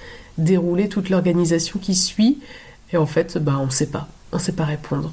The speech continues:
Si ça se trouve, on va partir vers l'Amérique du Sud en premier. On sait pas. Bref.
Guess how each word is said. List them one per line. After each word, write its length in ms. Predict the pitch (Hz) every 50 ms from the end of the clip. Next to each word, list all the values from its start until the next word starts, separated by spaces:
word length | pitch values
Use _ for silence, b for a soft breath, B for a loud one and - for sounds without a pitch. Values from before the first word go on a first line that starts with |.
| - - -
Si 200 | - - - -
ça 100 | 170 156
se 80 | 151
trouve, 240 | - - 165 160 165 165
on 40 | 156
va 80 | 147
partir 360 | 143 156 151 - - - 160 147
vers 140 | 156 147
l'Amérique 400 | 147 147 143 147 147 147 151 147
du 100 | 143 147
Sud 220 | 147 - - 147 151
en 60 | 151
premier. 400 | 143 - - 143 147 143 143 151 156
On 40 | 156
sait 140 | - -
pas. 180 | 131 - - - - - - - - - - - -
Bref. 420 | 156 160 151 139 - - - -